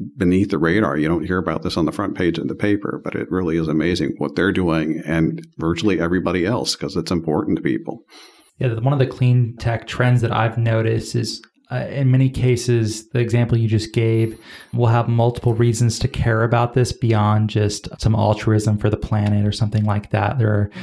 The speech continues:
Speaker 2: financial incentives that pull in the same direction. You can also attract better talent 'cause you get to brag
Speaker 1: Right.
Speaker 2: about how, uh, efficient and clean you are. So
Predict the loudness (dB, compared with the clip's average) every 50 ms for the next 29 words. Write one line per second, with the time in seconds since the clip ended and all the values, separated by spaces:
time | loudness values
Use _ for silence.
0 | -16 -10 -2 0 2 4 4 4 4 2 2 2 2 2 2 2 4 2 2 2
1 | 2 2 4 4 2 2 0 0 0 0 -2 -2 -2 -6 -2 2 2 4 4 2
2 | 2 0 2 2 2 4 4 4 4 2 2 2 0 0 0 2 2 2 2 0
3 | 0 2 0 2 2 2 0 0 0 -2 -4 -2 0 0 0 0 0 0 0 0
4 | 2 2 2 2 2 0 0 0 2 2 4 4 2 2 0 2 2 4 4 4
5 | 2 2 2 2 2 2 0 -2 -4 -6 -2 0 2 2 2 2 0 0 -2 -2
6 | -2 -2 0 2 2 4 4 2 2 2 0 -4 -2 0 2 2 4 4 4 4
7 | 4 2 2 0 -2 -6 -8 0 2 4 4 4 2